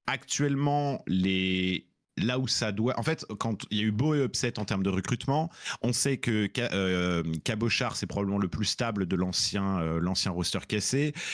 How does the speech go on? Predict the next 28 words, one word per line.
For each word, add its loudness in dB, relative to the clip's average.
que, 0
euh, 0
Saken 0
et 0
Targamas, -2
on -2
a 0
pointé -2
du -2
doigt 0
beaucoup -2
leur 0
performance -2
dernièrement. 0
Donc, 0
si -2
tu -4
veux 2
faire 0
monter 0
des 2
gars, 0
potentiellement, -2
ton -2
équipe -2
académie, 0
c'est -2
Fléchaille, -2